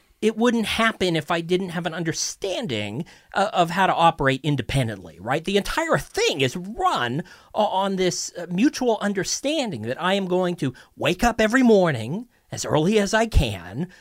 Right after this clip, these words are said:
a-, and, and make this thing happen. And, uh, the opportunity came from people who, who realized that if they, uh, presented me with the structure that I needed, that I was not going to let them down. That's the kind of thing that only gets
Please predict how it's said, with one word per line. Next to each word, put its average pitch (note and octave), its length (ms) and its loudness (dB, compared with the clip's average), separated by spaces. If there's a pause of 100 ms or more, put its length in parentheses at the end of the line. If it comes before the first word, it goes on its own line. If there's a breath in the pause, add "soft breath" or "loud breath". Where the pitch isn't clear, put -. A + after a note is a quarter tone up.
(180 soft breath)
a-, C3+ 240 -4
and, D3 280 0
and C3+ 200 -2
make D3 240 0
this C#3 240 0
thing B2 240 0
happen. G2+ 560 -8
And, B2+ 260 -8 (420 soft breath)
uh, G2+ 320 -4 (340)
the C3+ 160 -6
opportunity F3 640 2
came F#4+ 320 2
from F#3 180 4
people B2+ 360 2
who, A3+ 200 2
who G#3+ 140 0
realized F#3+ 800 -2
that C#3+ 200 0
if D#3+ 280 -4
they, C#3+ 240 -4 (360 soft breath)
uh, A#2 180 -10 (460)
presented D#3+ 640 0
me F3 200 2
with F3 260 -2
the A#2 220 -2
structure F3 720 0
that G3+ 200 2
I G3+ 120 2
needed, G#2+ 600 -4 (220 loud breath)
that A2+ 120 -6
I G#2+ 120 0
was G#2 180 -6
not C3 400 2
going A#2+ 320 2
to A#2+ 100 -4
let G#2 300 -8
them G#2+ 160 -6
down. D#3 460 2 (360 soft breath)
That's A3 280 0
the C3+ 160 -2
kind C#3+ 360 -2
of G#2 80 -4
thing - 280 -4
that A2 100 -2
only B2 260 -2
gets G#2+ 360 -8